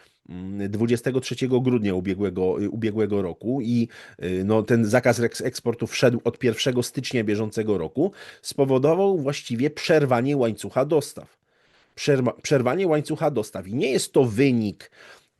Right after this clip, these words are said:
y, bezpośrednich działań wojennych, nie jest to, y, no, jest to po prostu <clears throat> element także wpływania na relacje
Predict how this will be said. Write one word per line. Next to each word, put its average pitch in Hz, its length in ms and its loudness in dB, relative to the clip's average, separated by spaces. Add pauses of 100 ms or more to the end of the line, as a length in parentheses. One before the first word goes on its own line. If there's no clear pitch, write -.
(220)
y, 90 200 -6
bezpośrednich 127 920 4
działań 110 340 6
wojennych, 123 720 4
nie 123 140 0
jest 127 240 -4
to, 120 180 2 (420)
y, 90 300 -6 (120)
no, 123 160 -6
jest 202 280 4
to 302 100 6
po 214 140 4
prostu 139 580 2 (200)
<clears throat> 123 340 -2
element 135 640 4 (1300)
także 107 340 2
wpływania 113 640 2 (340)
na 110 200 4
relacje 110 580 4